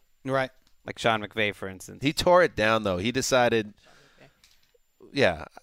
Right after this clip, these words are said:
Speaker 3: Well,
Speaker 2: I, I don't know. To me, it's just
Speaker 3: I don't
Speaker 2: a,
Speaker 3: know.
Speaker 2: it is a question
Speaker 3: It's
Speaker 2: because on some levels, in terms of team building, he was a little bit of a liability in Tampa for about five, six straight years there.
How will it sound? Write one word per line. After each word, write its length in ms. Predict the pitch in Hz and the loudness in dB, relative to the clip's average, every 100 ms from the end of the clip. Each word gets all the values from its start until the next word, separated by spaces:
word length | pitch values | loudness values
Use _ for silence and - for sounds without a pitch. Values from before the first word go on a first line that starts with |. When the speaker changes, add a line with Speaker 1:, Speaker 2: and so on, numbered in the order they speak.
| _ - | _ -12
Speaker 3:
Well, 220 | 117 110 | -8 0
Speaker 2:
I, 120 | 208 240 | 2 6
I 60 | 294 | 6
don't 140 | 277 | 8
know. 200 | 247 147 | 8 8
To 140 | - 196 | 6 4
me, 120 | 220 | 4
it's 120 | 208 | 4
just 180 | 196 - | 2 2
Speaker 3:
I 20 | |
don't 60 | 101 | 4
Speaker 2:
a, 40 | |
Speaker 3:
know. 60 | 180 | 6
Speaker 2:
it 60 | 190 | 6
is 160 | 208 | 6
a 60 | 185 | 4
question 480 | - 123 135 113 107 | 4 4 2 -2 -2
Speaker 3:
It's 80 | |
Speaker 2:
because 480 | - 139 165 165 139 | -2 4 6 6 4
on 220 | 156 147 147 | 2 2 4
some 220 | 175 175 | 4 6
levels, 360 | 165 156 151 | 6 6 4
in 100 | 135 | 0
terms 220 | 131 151 127 | 0 0 0
of 80 | |
team 260 | 117 156 151 | -2 -2 2
building, 360 | 131 123 123 123 | 2 2 0 0
he 100 | 135 | 0
was 140 | 127 | 2
a 60 | 131 | 0
little 260 | 123 143 | 2 2
bit 120 | 135 135 | 2 2
of 100 | 127 | 2
a 60 | |
liability 580 | 127 127 127 127 127 123 | 4 4 4 2 2 0
in 80 | 120 | -2
Tampa 400 | 139 143 123 113 - - - | 0 2 0 -2 -4 -20 -8
for 100 | 117 | -2
about 180 | 127 | 0
five, 320 | - 123 123 113 | 2 2 2 0
six 300 | - 120 - | -4 -6 -8
straight 320 | - 127 113 | -4 -2 -2
years 320 | 123 131 107 | 0 0 0
there. 200 | 101 95 | -6 -12